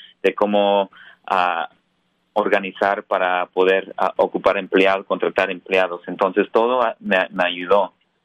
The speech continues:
Si, si alguien, eh, tiene un restaurante y está enfocado en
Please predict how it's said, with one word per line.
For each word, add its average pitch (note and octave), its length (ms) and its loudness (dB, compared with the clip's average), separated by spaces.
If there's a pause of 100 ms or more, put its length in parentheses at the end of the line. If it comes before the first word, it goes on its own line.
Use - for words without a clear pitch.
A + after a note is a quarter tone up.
(160)
Si, G#2 240 2 (140)
si A#2+ 100 4
alguien, D#3 460 -2 (160)
eh, G#2 340 0
tiene A#2 160 0
un B2 140 0
restaurante G2+ 520 -2
y F#2 40 -8
está G#2 180 -2
enfocado G#2 600 0
en F2+ 480 -4